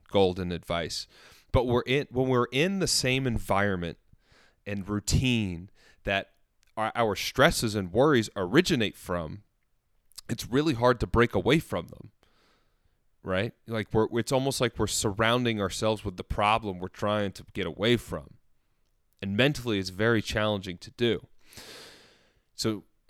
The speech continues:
for example, if you're sh-, if you're worried and stressed and s-, a-, about something in your day-to-day life, then, you know, taking a quick step away might be the space you need. If you're, if you're sh-, like, just crazy stressed, overworked, or, or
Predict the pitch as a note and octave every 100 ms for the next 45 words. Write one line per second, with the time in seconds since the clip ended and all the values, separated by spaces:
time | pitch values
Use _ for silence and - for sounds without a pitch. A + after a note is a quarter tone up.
0 | F2+ G#2 F#2+ G#2 G#2+ E2 - F2+ - -
1 | - G#2 F2+ E2+ B2+ C#3+ C3 G2 - -
2 | C#3 - - G2 - _ A2+ A2+ - A2
3 | G#2 - C#3 B2+ A#2+ G#2+ G2 F#2 A2+ G#2+
4 | G2+ G2+ F#2 C3 G2+ - G2 F#2+ G#2+ G2+
5 | G2 - _ - D3+ - A#2+ - B2+ -
6 | - B2 G#2+ F#2 G2+ C#3 C3 G#2+ A#2 _
7 | - A#2 G#2+ - A2+ - G2+ F#2 B2 -
8 | - A2+ G#2 G#2+ - - G#2 - - -
9 | G#2+ - - A2 - - - C3 C#3 B2+
10 | A2 - B2 B2 - - A#2+ A#2 G#2 G#2+
11 | A2+ A2 G2 F#2 - F#2+